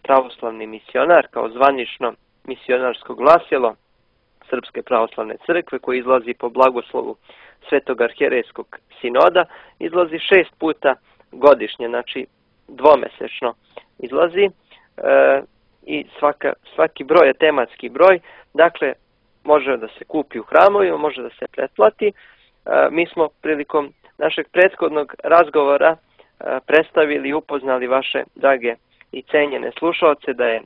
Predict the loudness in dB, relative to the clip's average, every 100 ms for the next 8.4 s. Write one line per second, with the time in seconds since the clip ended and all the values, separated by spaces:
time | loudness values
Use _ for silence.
0 | _ _ _ 2 2 2 -8 -8 -6 -4
1 | -4 -4 -4 -6 -4 2 2 0 -8 -6
2 | 4 4 4 -2 -8 -8 -12 -14 -8 -6
3 | 2 4 4 2 0 -2 -4 _ _ -20
4 | _ _ -4 0 2 2 -2 _ _ _
5 | _ _ -6 2 2 4 -2 -2 -6 -6
6 | _ _ _ _ -12 -8 -6 -4 0 0
7 | -2 -6 _ _ _ _ _ _ -10 -6
8 | -6 -8 _